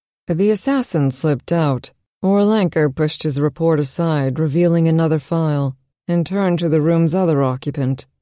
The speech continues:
The Ignata was still swathed in grey from head to foot, but Orlanco had insisted the monk-like hood be pushed back. The last duke did not want his allies keeping secrets from him. "You've done well," he said.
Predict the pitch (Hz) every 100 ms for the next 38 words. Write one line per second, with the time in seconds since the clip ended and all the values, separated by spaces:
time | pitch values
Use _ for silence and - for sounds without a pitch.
0 | _ _ _ - 180 208 196 190 196 185
1 | 175 160 170 - 190 185 175 - 170 160
2 | 156 139 147 143 143 160 147 127 143 156
3 | 160 139 135 165 151 131 _ _ _ _
4 | - 170 180 185 226 240 226 208 180 185
5 | - 196 - 175 160 170 170 170 156 151
6 | 147 170 143 147 139 156 - - 156 147
7 | 131 - _ _ _ - 185 175 196 170
8 | - - 170 160 - 180 220 247 127 -
9 | 139 135 135 151 143 147 143 - 151 151
10 | 143 165 151 139 - 151 151 160 160 -
11 | _ _ _ _ _ - 160 165 147 175
12 | 175 170 190 190 160 151 156 - _ _
13 | 170 151 - 156 139 131